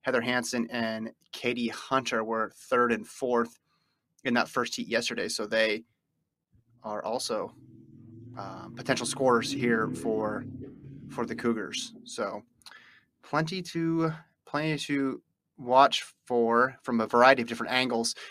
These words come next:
in, in the women's mile. Man, that, the women's sixty is gonna be interesting with Twanisha Terry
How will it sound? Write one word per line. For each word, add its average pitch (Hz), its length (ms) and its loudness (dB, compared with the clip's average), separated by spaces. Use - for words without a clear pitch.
in, 120 420 2
in 131 120 0
the 117 80 2
women's 117 640 0
mile. 127 560 10
Man, 147 260 8
that, 127 260 6
the 143 60 0
women's 143 280 6
sixty 180 260 2
is 156 100 0
gonna 160 180 6
be 156 120 4
interesting 160 440 4
with 127 120 0
Twanisha 123 380 -4
Terry 143 560 4